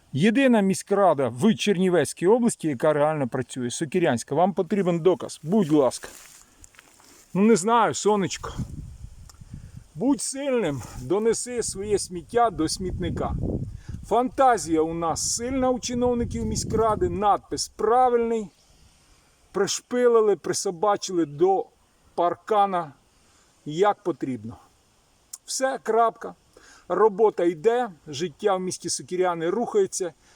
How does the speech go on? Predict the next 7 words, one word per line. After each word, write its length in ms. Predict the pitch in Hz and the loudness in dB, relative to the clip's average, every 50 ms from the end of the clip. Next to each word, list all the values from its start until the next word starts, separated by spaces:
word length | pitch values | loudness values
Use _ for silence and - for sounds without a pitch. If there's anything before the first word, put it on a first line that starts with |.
| _ - | _ -10
сміття 560 | - - 185 175 175 147 - 220 220 208 196 | -8 -6 -4 -4 -6 -2 0 2 2 2 2
люди 420 | 180 160 175 160 170 175 180 156 147 139 | 2 0 2 2 2 2 2 0 -6 -12
будуть 500 | 113 127 160 170 160 175 - - - _ _ _ _ | -10 -6 -6 -6 -6 -8 -10 -12 -18 _ _ _ _
що? 320 | - - - 180 185 185 - _ _ _ _ _ _ _ _ | -12 -6 -4 -4 -4 -4 -8 _ _ _ _ _ _ _ _
Уже 320 | - 135 143 131 202 214 208 | -8 -8 -2 0 0 0 0
не 120 | 202 170 | -2 -4
викидати. 520 | 147 135 - 143 120 120 113 113 - _ | -4 -6 -8 -8 -8 -8 -10 -10 -12 _